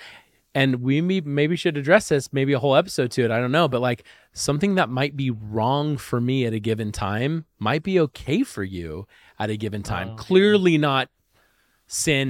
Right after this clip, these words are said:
Speaker 1: that
Speaker 2: Sin,
Speaker 1: not,
Speaker 2: yeah.
Speaker 1: debauchery is never right for me and never right for you. Drunkenness is never right for me and right for you. But there are things that we, that we may do or experience, um, that, um, we have different timings on or maturity levels, and we're each on our own journey.
Speaker 2: Sure.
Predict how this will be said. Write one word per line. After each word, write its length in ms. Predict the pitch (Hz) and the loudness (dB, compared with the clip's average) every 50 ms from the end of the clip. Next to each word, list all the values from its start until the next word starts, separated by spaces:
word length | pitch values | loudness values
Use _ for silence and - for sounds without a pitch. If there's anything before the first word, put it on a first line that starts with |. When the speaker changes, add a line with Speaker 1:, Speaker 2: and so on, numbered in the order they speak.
| 123 120 | 0 -2
Speaker 1:
that 120 | 120 120 | -4 -4
Speaker 2:
Sin, 400 | - 135 127 117 117 143 143 156 | -2 -4 -4 -4 -4 -6 -6 0
Speaker 1:
not, 180 | 156 175 165 175 | 2 2 2 4
Speaker 2:
yeah. 40 | |
Speaker 1:
debauchery 540 | 156 180 156 190 185 185 185 - 175 170 160 | 2 4 6 6 6 6 4 2 0 0 0
is 100 | 156 143 | 0 0
never 260 | 143 135 135 123 127 | -2 -4 -2 -2 -2
right 240 | 123 127 117 110 104 | -2 0 0 -2 -2
for 140 | - 117 110 | -4 -6 -4
me 140 | 107 107 107 | -2 -2 -2
and 80 | 107 | -2
never 180 | 107 107 104 101 | -2 -4 -4 -2
right 240 | 101 104 104 101 - | -2 -2 -4 -4 -6
for 140 | - - 107 | -8 -6 -4
you. 120 | 104 104 | -4 -4
Drunkenness 640 | 110 117 147 156 160 165 151 151 127 120 117 113 - | -4 -2 -2 -2 -2 -2 -4 -4 -4 -4 -6 -6 -8
is 140 | 113 104 110 | -10 -8 -6
never 220 | 107 104 104 101 | -8 -8 -6 -6
right 180 | 101 98 101 107 | -6 -6 -6 -8
for 80 | 107 | -10
me 160 | 104 95 95 | -10 -10 -10
and 100 | 95 92 | -10 -10
right 140 | 90 92 95 | -12 -14 -12
for 80 | - 104 | -10 -8
you. 100 | 101 101 - - - - - _ | -8 -8 -10 -14 -20 -20 -8 _
But 140 | 175 165 175 | 0 4 4
there 180 | 220 220 208 | 6 6 8
are 160 | 180 175 165 | 6 6 4
things 720 | 127 - - - 151 127 110 107 107 120 143 143 - - - - - - - _ | 2 -2 -2 0 0 0 0 -2 -4 -6 -8 -8 -10 -16 -18 -20 -20 -20 -12 _
that 380 | 127 123 131 120 120 - 143 | -2 2 4 4 4 2 0
we, 400 | 135 135 135 127 123 127 117 - | 0 0 2 2 0 -2 -4 -4
that 240 | 135 135 120 101 117 | -2 -2 -2 -2 -2
we 160 | 135 127 127 | -2 -2 -2
may 320 | 127 127 127 123 123 123 120 | -2 -2 -2 -2 -2 -4 -4
do 360 | 113 135 143 139 139 139 131 | 0 2 2 4 4 2 2
or 140 | 120 110 107 | 0 0 -2
experience, 960 | 107 104 - - - - 131 127 127 123 123 127 123 123 127 120 - - - - - - - - _ | -4 -6 -8 -10 -4 -4 -2 -2 -2 -2 -2 -2 -2 -4 -4 -6 -8 -10 -12 -16 -20 -20 -20 -10 _
um, 580 | - 120 117 110 110 110 107 107 107 107 110 - - - - _ - | -2 -2 -2 0 -2 -2 -4 -4 -6 -6 -8 -10 -12 -20 -20 _ -2
that, 480 | 127 147 131 120 120 117 107 - - 151 | 2 4 6 6 4 2 0 -4 -6 -4
um, 240 | 131 131 127 123 131 | -2 -2 -2 0 0
we 80 | 139 | 0
have 100 | 139 131 | 0 0
different 280 | 113 135 117 127 120 - | -2 -4 -6 -8 -10 -12
timings 540 | - - 123 123 127 120 113 110 110 - 110 | -8 -6 -6 -4 -4 -4 -4 -4 -6 -6 -8
on 260 | 104 98 101 107 110 | -8 -8 -8 -8 -6
or 120 | 113 120 | -6 -6
maturity 560 | 117 120 107 - - - 131 131 131 123 120 113 | -6 -6 -6 -6 -6 -4 -2 -2 -2 -2 -2 -2
levels, 440 | 110 110 107 104 107 104 107 101 | -2 -4 -4 -4 -6 -6 -6 -4
and 180 | 117 113 120 120 | -4 -4 -2 -2
we're 140 | 131 131 - | -4 -4 -2
each 260 | - 156 156 139 - | -2 -4 -2 -2 -2
on 140 | 143 135 131 | -2 0 0
our 120 | 131 123 117 | -2 -4 -4
own 280 | 131 123 120 120 117 | -4 -4 -4 -4 -4
journey. 560 | 107 - 127 120 127 127 123 123 117 110 113 | -4 -2 -2 0 0 0 0 -2 -2 -4 -4
Speaker 2:
Sure. 260 | 113 131 120 107 107 | -4 -4 -4 -4 -6